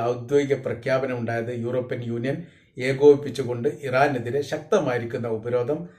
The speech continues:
നടത്താൻ വേണ്ടിയിട്ടാണ് തീരുമാനിച്ചത്. അതിലവർ പറയുന്ന കാര്യം ഉക്രൈനെ സഹായിക്കുന്നതിൽ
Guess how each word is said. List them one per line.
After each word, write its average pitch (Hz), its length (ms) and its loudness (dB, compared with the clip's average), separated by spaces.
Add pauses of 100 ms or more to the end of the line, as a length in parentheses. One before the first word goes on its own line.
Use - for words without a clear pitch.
(200)
നടത്താൻ 120 460 -2
വേണ്ടിയിട്ടാണ് 117 520 -6
തീരുമാനിച്ചത്. 101 580 -10 (920)
അതിലവർ 208 340 8
പറയുന്ന 185 260 8
കാര്യം 160 380 6 (520)
ഉക്രൈനെ 220 680 6 (380)
സഹായിക്കുന്നതിൽ 160 800 6